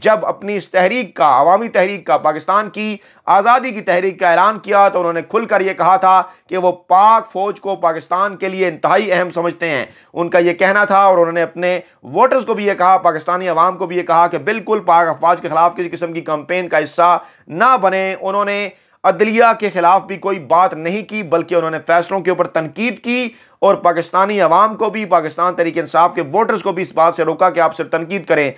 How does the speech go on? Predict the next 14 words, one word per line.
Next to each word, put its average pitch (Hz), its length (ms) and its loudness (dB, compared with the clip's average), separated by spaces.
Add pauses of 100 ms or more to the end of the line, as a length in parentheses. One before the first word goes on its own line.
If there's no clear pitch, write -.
(260)
दूसरी 247 280 0
जानब 214 260 2
गुज़श्ता 190 400 0
चार 185 280 2
साल 180 200 2
इस 139 120 -8
बात 165 240 0
की 165 120 -8
गवाही 165 260 2
देते 185 260 -4
हैं 185 200 -2
कि 185 180 -4 (340)
नवाज 170 420 4
शरीफ, 196 320 -10